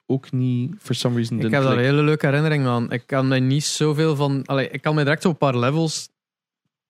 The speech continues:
Speaker 2: eh, herinneren, maar niet echt zo de full game. Echt nodig is dat niet, want ik heb een slecht geheugen, maar, eh, het is, ah, ja, ik heb me daarmee
Speaker 1: Maar heb je
Speaker 2: geamuseerd.
Speaker 1: dat,
Speaker 2: Ik heb een goede herinnering aan.
Speaker 1: heb je dat stuk onder water,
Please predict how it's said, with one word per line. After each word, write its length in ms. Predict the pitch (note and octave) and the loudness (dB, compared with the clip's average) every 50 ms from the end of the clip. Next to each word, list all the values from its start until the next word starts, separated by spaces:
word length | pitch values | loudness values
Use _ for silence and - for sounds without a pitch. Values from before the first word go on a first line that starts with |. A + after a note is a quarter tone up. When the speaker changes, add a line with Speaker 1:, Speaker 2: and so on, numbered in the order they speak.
| _ _ _ _ - - - | _ _ _ _ -20 -20 -14
Speaker 2:
eh, 320 | - - C3 A#2+ A#2 A2+ A2+ | -8 -6 -4 -4 -2 -2 -2
herinneren, 600 | A#2+ A#2 A2+ A#2 B2+ C#3+ D#3 E3 D#3+ E3+ E3 D#3 | -2 -2 -2 -2 0 0 0 2 2 2 2 2
maar 120 | C#3 C3 | 0 0
niet 180 | B2+ C3+ C#3+ C#3+ | 0 0 0 0
echt 160 | C3 C3+ - | -2 -2 -4
zo 80 | - | -6
de 80 | A#2+ A#2+ | -6 -6
full 280 | - - - C3+ B2 A#2+ | -6 -4 -4 -4 -4 -4
game. 360 | A#2 - G#2 A2+ C3 D#3 D#3+ D3+ - _ _ _ _ _ _ _ _ _ | -4 -4 -2 -2 0 -2 -2 -4 -6 _ _ _ _ _ _ _ _ _
Echt 160 | - A2+ - - | -16 -16 -14 -8
nodig 280 | G#2 A#2 B2 A#2 A2 | -6 -4 -4 -2 -2
is 80 | A2+ B2 | -2 -2
dat 80 | C3 C3+ | 0 0
niet, 60 | C#3 | 0
want 100 | C3+ B2+ | -2 -2
ik 60 | A#2 A#2 | -2 -4
heb 80 | G#2+ | -6
een 120 | G2+ - - | -6 -8 -8
slecht 160 | A#2+ A2 - | -10 -10 -10
geheugen, 400 | - G2 F#2+ G2+ A#2+ B2+ B2+ A#2+ | -10 -10 -8 -6 -6 -6 -6 -6
maar, 120 | G#2+ G2+ - _ _ - - - - - - _ _ _ | -6 -8 -8 _ _ -20 -18 -18 -18 -18 -20 _ _ _
eh, 840 | - A2+ A2+ A2+ A2 A2 A2 A2 G#2+ G#2+ G#2+ G#2+ G#2 G#2 G2+ G2 - - | -6 -4 -2 -2 0 0 0 0 0 0 0 -2 -2 -2 -4 -6 -6 -8
het 240 | - A#2 - _ - | -10 -12 -10 _ -10
is, 220 | - - - - | -8 -8 -8 -8
ah, 480 | - - - C3+ E3 D#3+ F3+ F#3 G3+ C#3 | -8 -6 -4 -2 -2 0 0 0 -2 -2
ja, 220 | C3+ D3+ F3+ G3 | 0 0 0 0
ik 120 | G3+ F#3+ - | -2 -2 -2
heb 100 | F3+ E3+ | -2 -2
me 80 | E3+ | 0
daarmee 280 | D#3+ E3 D#3+ D#3 D3+ C#3+ | 0 0 0 2 2 2
Speaker 1:
Maar 100 | C3 C3+ | 2 2
heb 80 | B2 B2+ | 2 2
je 40 | A#2 | 2
Speaker 2:
geamuseerd. 20 | |
Speaker 1:
dat, 140 | - C#3+ F3+ | 2 2 2
Speaker 2:
Ik 60 | - | 2
heb 120 | - G3 E3 | 2 0 2
een 60 | D3 | 2
goede 140 | B2+ C#3+ C3 | 2 2 0
herinnering 400 | A#2 A2+ A#2 C#3+ D#3+ F3+ F3+ F3+ | 0 0 0 0 0 0 0 0
aan. 60 | F3+ | 0
Speaker 1:
heb 120 | F3+ F3+ | 0 0
je 100 | F3 E3+ | 2 2
dat 120 | - - - | 2 2 0
stuk 320 | - - - C3+ C3 - - | 0 0 -2 -2 -2 -4 -4
onder 300 | - B2 B2 A2+ G#2 F#2+ | -2 -2 0 2 0 2
water, 600 | F#2 G2 G2+ A2 C3 - - D#3 D#3 D3+ - - | 2 2 2 2 0 0 0 0 0 -2 -4 -8